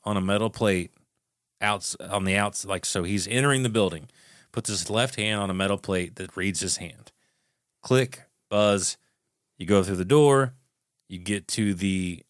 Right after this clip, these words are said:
next door. He has to scan his retinas again.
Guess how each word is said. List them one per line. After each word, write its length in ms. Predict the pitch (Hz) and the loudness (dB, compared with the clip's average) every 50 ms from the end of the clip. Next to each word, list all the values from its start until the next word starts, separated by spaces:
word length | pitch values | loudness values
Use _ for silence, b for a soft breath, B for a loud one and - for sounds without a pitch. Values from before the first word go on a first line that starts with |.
| _ | _
next 680 | - 107 104 107 110 110 117 - - - - - - - _ _ _ _ _ _ _ _ _ _ _ _ _ _ _ _ _ _ _ | -12 -8 -4 -2 0 0 0 0 -2 -4 -4 -6 -10 -16 _ _ _ _ _ _ _ _ _ _ _ _ _ _ _ _ _ _ _
door. 440 | - 104 92 85 - - - - - _ _ _ _ _ _ _ _ _ _ _ _ _ _ _ _ _ _ _ _ _ _ _ _ _ _ _ _ _ _ _ _ _ _ _ _ _ - | -6 -6 -6 -6 -8 -12 -16 -18 -20 _ _ _ _ _ _ _ _ _ _ _ _ _ _ _ _ _ _ _ _ _ _ _ _ _ _ _ _ _ _ _ _ _ _ _ _ _ -12
He 200 | - 101 110 107 | -6 0 2 2
has 160 | 104 95 - | 2 2 0
to 100 | - 90 | -2 -2
scan 320 | - - 117 107 101 95 | -2 0 0 0 0 0
his 160 | 95 92 87 | 0 -2 0
retinas 400 | 98 107 120 127 117 110 92 82 | 0 0 0 0 0 -4 -4 -6
again. 320 | 82 78 76 85 80 - | -6 -8 -10 -14 -16 -16